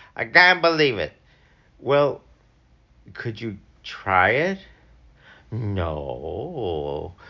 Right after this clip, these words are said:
No, why would I try something my grandson doesn't think is butter? Is it poison? What is it?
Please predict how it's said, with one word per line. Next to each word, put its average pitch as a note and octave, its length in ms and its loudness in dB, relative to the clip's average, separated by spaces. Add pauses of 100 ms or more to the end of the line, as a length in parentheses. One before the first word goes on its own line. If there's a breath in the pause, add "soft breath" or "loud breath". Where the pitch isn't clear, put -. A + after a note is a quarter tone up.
(160 loud breath)
No, A#2 540 0
why A2 320 6
would C#3+ 160 0
I A#2 160 0
try A#2 240 -4
something A2+ 540 -4 (220 loud breath)
my A#2 280 2
grandson B2+ 720 2
doesn't C3+ 480 2
think B2+ 220 0
is A2 140 -2
butter? B2 560 4
Is G#2+ 140 4
it A2 220 0
poison? E3+ 920 4
What G3 300 8
is B3 380 0
it? C3+ 260 4